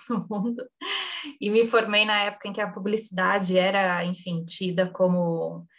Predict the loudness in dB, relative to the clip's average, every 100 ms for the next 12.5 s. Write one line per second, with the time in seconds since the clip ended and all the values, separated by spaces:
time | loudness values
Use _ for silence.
0 | _ _ -4 0 2 2 0 -2 0 2
1 | 4 4 2 2 -4 -4 -2 0 0 0
2 | 0 -2 -2 -4 -4 -4 -4 -4 -8 -8
3 | -12 -14 -4 2 4 2 2 2 2 0
4 | -4 -4 -2 -2 -4 -10 -16 -6 -4 -4
5 | -6 -12 _ _ -20 -20 -20 _ -6 -4
6 | -2 -4 -6 0 2 4 2 2 2 0
7 | 0 0 -2 -6 -4 -2 -2 -2 -6 -6
8 | -6 -2 2 4 2 -2 -8 -6 -4 -4
9 | -6 -8 -4 -6 -6 -10 -10 -2 -2 0
10 | 0 -2 -4 -6 0 2 2 -2 -4 -2
11 | 0 2 2 0 -4 -8 -6 -4 -2 -2
12 | -2 -2 -2 -2 -4